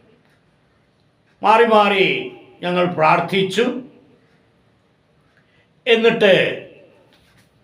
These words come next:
മുറിക്കകത്തിരുന്ന സഹോദരിമാർ എന്നെ വേറൊരു ഭാഗത്തേക്ക്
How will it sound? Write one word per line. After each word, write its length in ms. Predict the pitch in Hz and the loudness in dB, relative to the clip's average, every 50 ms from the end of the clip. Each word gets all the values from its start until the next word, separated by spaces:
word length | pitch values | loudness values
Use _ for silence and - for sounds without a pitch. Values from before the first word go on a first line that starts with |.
| _ _ _ - 156 | _ _ _ -10 -4
മുറിക്കകത്തിരുന്ന 920 | 170 220 240 247 233 233 208 214 240 247 240 240 240 226 220 226 214 202 190 165 160 - - - - - - | 0 0 0 2 2 0 0 0 0 -2 -2 0 2 2 2 2 2 0 0 0 -2 -6 -10 -14 -14 -8 -2
സഹോദരിമാർ 800 | 170 185 180 208 214 202 202 202 202 196 190 190 180 170 165 156 139 - - - - - _ _ _ _ _ - 156 | 0 2 2 4 2 2 2 0 0 0 -2 -2 0 0 0 0 -2 -4 -6 -12 -18 -20 _ _ _ _ _ -8 -6
എന്നെ 240 | 165 180 180 170 151 - - - - - _ _ _ _ _ _ _ _ _ _ _ _ _ _ _ _ _ _ - | -4 -2 -2 -2 -2 -4 -6 -12 -16 -20 _ _ _ _ _ _ _ _ _ _ _ _ _ _ _ _ _ _ -4
വേറൊരു 300 | - 180 208 208 214 208 160 131 | 0 2 4 4 4 2 2 2
ഭാഗത്തേക്ക് 540 | 156 175 175 196 190 196 196 196 185 185 170 | 2 2 2 2 0 -2 -2 -2 -2 -2 -2